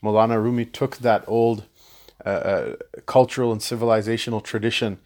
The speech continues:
with him and saved it, uh, uh, from being completely ruined once the Mongols destroyed Balkh. He took it with him to Anatolia where it could be saved and preserved and propagated.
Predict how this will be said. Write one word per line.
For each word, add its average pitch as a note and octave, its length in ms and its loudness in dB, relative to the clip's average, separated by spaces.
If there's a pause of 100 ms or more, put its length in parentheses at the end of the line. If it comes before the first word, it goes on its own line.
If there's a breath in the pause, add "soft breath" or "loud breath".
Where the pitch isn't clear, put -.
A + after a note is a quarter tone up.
(300 soft breath)
with A#2 260 0
him A2 220 -2
and G#2+ 200 -4
saved A#2+ 380 0
it, G2+ 220 -2 (380 soft breath)
uh, - 20 -4
uh, G2 360 0
from G#2+ 200 -4
being A2 160 0
completely A2 520 -2
ruined A2 340 2
once G#2+ 240 0
the G#2 80 -4
Mongols G#2 340 0
destroyed G2+ 420 -2
Balkh. G2+ 340 2 (100)
He G2+ 120 -10
took - 220 -6
it - 80 -8
with G2+ 180 -6
him G#2 120 -4
to - 120 -4
Anatolia G2 540 -4
where F#2+ 140 -4
it F#2 80 -10
could F#2 140 -14
be F2+ 100 -10
saved F#2 340 -6 (460 loud breath)
and G2+ 160 -6
preserved G2+ 420 -2
and F#2+ 120 -8
propagated. F#2 680 -2